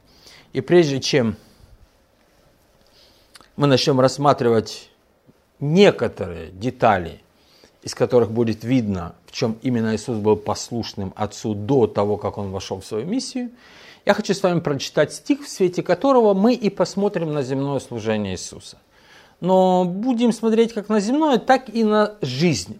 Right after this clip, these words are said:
Иисуса. Причем мы сделаем это в сжатой форме, потому что на этой одной встрече будет вообще недостаточно. Но нам важно увидеть вот эту деталь, в чем именно это выражалось, или что именно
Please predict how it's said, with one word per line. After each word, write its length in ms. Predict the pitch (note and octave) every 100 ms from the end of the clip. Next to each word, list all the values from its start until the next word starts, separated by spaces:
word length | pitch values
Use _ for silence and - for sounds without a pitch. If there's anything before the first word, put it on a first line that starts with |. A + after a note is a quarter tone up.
| -
Иисуса. 640 | A#2 A2+ - A2 - G2
Причем 320 | - F#3 C#4
мы 160 | A#3+ A#3
сделаем 420 | G3 A#3 A3 G#3+
это 180 | G#3 G#3
в 80 | E3
сжатой 360 | F3+ F3 F3+
форме, 560 | E3+ D4+ D4+ C4 A#3+ A#3 - - -
потому 280 | E3 F#3+ F3+
что 400 | - F3 D#3+ C3 - - _ _ _ _ _ _ _ _ _ _
на 280 | A2+ C3+ D3+
этой 220 | C#3+ C3
одной 180 | B2 B2
встрече 340 | A#2 A#2+ A2
будет 220 | A2 A2 G2
вообще 280 | G#2 -
недостаточно. 760 | A#3 F#3+ E3 F3+ E3+ - - B2+ _ _ _ - - - -
Но 100 | C#3
нам 280 | F3 B3+ F3
важно 340 | E3 F#3 E3
увидеть 680 | D3 D3 F3+ F3 - - -
вот 140 | C3 C#3+
эту 200 | - C3
деталь, 500 | C3+ C#3 B2+ F2 - - -
в 40 | -
чем 180 | D3 -
именно 240 | D3 C3+
это 180 | B2 A#2+
выражалось, 720 | A#2+ A#2 A#2+ B3 C#4 B3+ -
или 260 | E3 D3+ C#3+
что 380 | - - F3 -
именно 460 | G#3 A3+ A3 A3